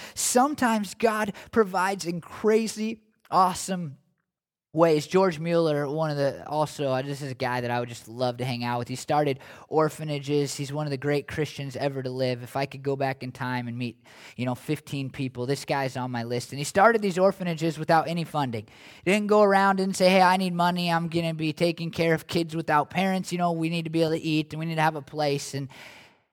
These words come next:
and he did it without anything. He just prayed, and God provided. And he ended up with, like, multiple buildings and hundreds and thousands of kids in these orphanages, and, and really just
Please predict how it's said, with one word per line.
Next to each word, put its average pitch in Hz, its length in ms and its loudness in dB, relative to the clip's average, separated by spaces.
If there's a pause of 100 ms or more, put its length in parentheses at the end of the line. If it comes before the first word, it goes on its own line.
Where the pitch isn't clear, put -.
(280)
and 190 240 0 (420)
he 190 160 -4
did 269 140 4
it - 20 2
without 226 300 2
anything. 240 340 2
He 196 80 0
just 190 280 -2
prayed, 202 580 -2
and 165 160 -6
God 180 260 -2
provided. 160 560 -6
And 170 100 -6
he 196 60 -2
ended 196 160 0
up 175 140 2
with, 165 180 -8
like, 147 220 -4
multiple 165 640 0
buildings 143 640 -4
and 117 160 -8
hundreds 160 580 -4
and 135 300 -10
thousands 143 600 -2
of 139 200 -12
kids 139 760 -4 (400)
in 165 200 0
these 160 200 0
orphanages, 156 760 -2
and, 147 180 -8
and 160 260 -4
really 175 240 0
just 160 260 -4